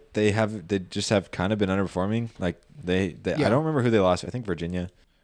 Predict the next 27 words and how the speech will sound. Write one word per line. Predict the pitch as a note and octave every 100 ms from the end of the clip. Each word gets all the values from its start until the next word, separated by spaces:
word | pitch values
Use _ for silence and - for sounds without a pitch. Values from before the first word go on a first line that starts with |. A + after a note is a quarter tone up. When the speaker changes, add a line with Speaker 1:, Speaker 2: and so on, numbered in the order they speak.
| -
Speaker 1:
but | G#2+
they | G#2+
had | C3
a |
couple, | A#2+ A2+ A2 F2+
like, | F#2 F2+
scare, | - F2+ F2 E2 -
scares. | - - E2 D#2 D2+ - - _ _ _ _ -
Speaker 2:
Yeah. | C3+ A#1+ _ _ -
Speaker 1:
And | A2
I |
thought | A#2+ C#3
they | B2+
were | A#2
gonna | A2+
be | G#2 F#2+ F2+ F2 _ _ _ -
too | B2+ A2+
legit | F#2 D#2+ C#2
because | -
they | A2
have | G2+ D#2 _ -
a |
couple | - A2+ B2
org-, | G#2+ A2 G2 -
old | A2 A#2+ G#2+
guards. | F#2 D#2+ E2 - _ -
Speaker 2:
Yeah. | A#2+